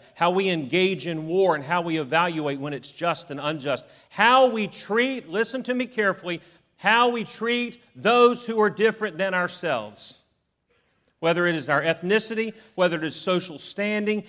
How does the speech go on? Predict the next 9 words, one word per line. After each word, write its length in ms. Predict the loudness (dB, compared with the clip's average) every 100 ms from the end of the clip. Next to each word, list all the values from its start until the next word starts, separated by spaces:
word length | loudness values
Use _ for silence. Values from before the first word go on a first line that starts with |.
| -10
our 280 | 0 4 4
faiths, 760 | 0 -2 2 4 2 -2 -10 -12 -6
our 120 | 0 0
political 560 | 0 2 4 4 0
viewpoints, 640 | -2 -4 -2 0 0 -2 -4
or 200 | 0 2
our 200 | 4 2
theological 880 | -4 0 2 4 0 0 -6 -10 -6
inclinations. 920 | -6 -6 -6 -6 -8 -14 -16 -16 -18